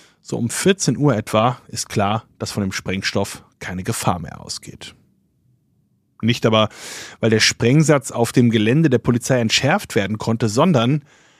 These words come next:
da war zu keiner Zeit Sprengstoff an, in oder auf der Weste drauf. Es handelt sich um eine wirklich täuschend echt aussehende Attrappe. Und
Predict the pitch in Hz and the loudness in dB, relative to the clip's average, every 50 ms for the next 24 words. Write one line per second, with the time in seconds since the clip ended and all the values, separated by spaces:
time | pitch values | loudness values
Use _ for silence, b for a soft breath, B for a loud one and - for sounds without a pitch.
0 | b b b b b _ - 107 104 - 120 - - - - - - - - - | b b b b b _ -4 -2 0 2 0 0 0 -4 -8 -10 -8 -6 -2 0
1 | 120 120 113 - - - 120 107 - - - - 113 117 123 - - - 135 131 | 0 0 0 -2 -2 -2 -2 -2 -2 -4 -4 -2 0 0 2 0 0 0 -2 -4
2 | - - _ - 113 131 151 156 165 165 160 - _ _ _ _ _ _ _ _ | -6 -8 _ 0 2 2 2 2 2 0 -4 -8 _ _ _ _ _ _ _ _
3 | _ 120 113 117 117 113 117 117 - - - _ - 101 110 117 104 - - - | _ 0 2 4 4 2 0 -2 -6 -12 -18 _ -6 -2 0 2 0 0 -2 -8
4 | - _ _ 107 110 113 113 - - - - - 107 101 95 98 - - - - | -18 _ _ 0 2 2 2 -2 -8 -14 -8 -6 -4 -4 -4 -4 -6 -6 -4 -4
5 | - - - - _ _ _ - 101 87 - - - - - 127 113 - - 175 | -4 -4 -6 -10 _ _ _ -10 -10 -10 -10 -12 -16 -12 -8 -6 -2 0 2 2
6 | 185 170 143 - 143 147 147 - - B B B B B B B B B - 120 | 2 0 0 0 0 0 0 -2 -4 B B B B B B B B B 2 4
7 | 120 117 110 107 113 131 135 - 135 127 120 - - _ - - - 107 120 127 | 4 4 4 4 4 2 2 4 2 0 0 -2 -6 _ -6 -2 0 2 2 2
8 | - - - 117 - - _ - 104 101 - - - 98 90 95 - - 92 85 | 0 -2 -4 -4 -6 -6 _ -6 -6 -6 -6 -8 -10 -8 -6 -6 -6 -6 -6 -6
9 | 87 87 76 73 - - - - - 95 - - 110 - - - _ _ _ _ | -8 -10 -12 -12 -12 -12 -8 -6 -6 -6 -6 -8 -14 -18 -20 -20 _ _ _ _
10 | _ _ _ _ _ _ _ _ _ _ _ _ _ - 110 107 107 104 - b | _ _ _ _ _ _ _ _ _ _ _ _ _ 0 2 2 2 0 -4 b